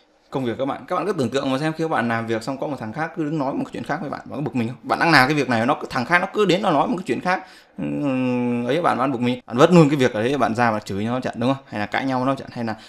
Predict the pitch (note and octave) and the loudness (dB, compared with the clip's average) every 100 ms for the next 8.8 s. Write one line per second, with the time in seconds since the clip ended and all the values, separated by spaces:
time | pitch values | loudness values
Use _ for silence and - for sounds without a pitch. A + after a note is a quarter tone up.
0 | - A#2 - B2 C3 D3 D3+ D#3 C3+ A#2+ | 0 2 4 2 4 2 2 2 0 2
1 | C3+ C#3+ A#2+ A#2 B2+ B2 A2 G#2+ A#2 A#2 | 2 6 6 6 2 -2 -4 -4 -4 -2
2 | C3+ B2 A2+ A#2+ C3+ B2 D#3+ F#3 - - | 0 2 4 4 4 4 4 2 2 -8
3 | _ - C3+ C#3 - G3 D#3+ B2 - B2+ | _ -10 -6 -6 -4 -2 0 -2 -2 -2
4 | E3+ B2+ D3 B2 C3+ A2 D#3+ - A2+ - | -2 -4 -4 -6 -6 -4 -4 -4 -6 -10
5 | - - - - D3 C3+ A#2+ G#2+ A#2+ B2 | -12 -8 -6 -2 -2 0 -4 -6 -8 -10
6 | B2+ G#2+ A#2+ C#3 _ - A#2+ A2 G2+ G2+ | -8 -4 -4 -6 _ -4 -2 0 -2 -4
7 | A2+ B2+ - C#3 C3 B2+ G#2+ A2+ G#2+ G#2 | -4 -4 -4 0 0 0 -2 -6 -6 -6
8 | B2 A2+ G#2+ C#3 A#2 A#2 A#2 C#3 | -6 -6 -4 -4 -4 -4 0 0